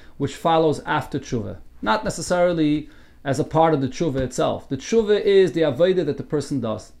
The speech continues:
to do tshuva. Kapara is the Eibishter from above, that the Eibishter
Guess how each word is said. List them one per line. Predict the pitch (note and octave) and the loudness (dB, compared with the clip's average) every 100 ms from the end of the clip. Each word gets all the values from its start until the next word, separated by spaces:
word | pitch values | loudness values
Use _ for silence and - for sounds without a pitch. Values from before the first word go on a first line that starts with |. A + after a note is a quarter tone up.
| - | -16
to | - | -6
do | B2 C#3 | -2 -2
tshuva. | - B2 F#2+ - - | -2 -6 -6 -16 -18
Kapara | - A2 - B2+ C#3 G3 - | -10 -10 -4 0 0 0 -2
is | F#3+ F3 | -4 -2
the | G#3+ | 4
Eibishter | B3 C#4+ D4 - F#2+ | 6 6 2 -6 -10
from | - D3+ | -8 -2
above, | F3+ E3+ C4 C4 | -2 2 2 2
that | D#3 D3 | -2 0
the | |
Eibishter | F3 G3 F3 G3 G3 F#3+ F#3+ F3+ | 0 0 -4 -4 -2 -2 -2 -4